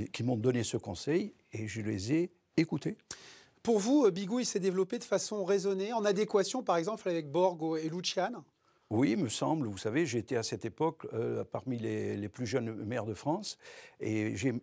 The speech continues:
Speaker 1: pratiquement dynamisé toute cette micro-région.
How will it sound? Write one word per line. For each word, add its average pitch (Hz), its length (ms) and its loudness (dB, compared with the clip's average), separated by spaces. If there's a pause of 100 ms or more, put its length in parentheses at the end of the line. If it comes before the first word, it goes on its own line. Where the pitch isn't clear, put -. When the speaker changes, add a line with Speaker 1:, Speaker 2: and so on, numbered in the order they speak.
(180)
Speaker 1:
pratiquement 147 500 -2
dynamisé 131 600 0
toute - 340 -8
cette 127 220 -4
micro-région. 110 760 -6